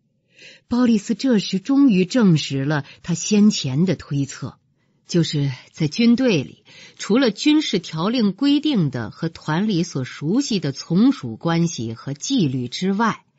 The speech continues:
还存在着一种更为重要的从属关系。正是这种从属关系，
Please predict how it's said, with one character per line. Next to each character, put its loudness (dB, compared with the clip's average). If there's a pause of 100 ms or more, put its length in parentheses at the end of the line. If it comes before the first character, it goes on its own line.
(280)
还 0
存 0
在 -2
着 0
一 2
种 -4 (260)
更 2
为 4
重 4
要 -2
的 -12
从 -2
属 -8
关 -6
系。 -14 (520)
正 4
是 -2
这 4
种 -2
从 0
属 -10
关 -6
系， -12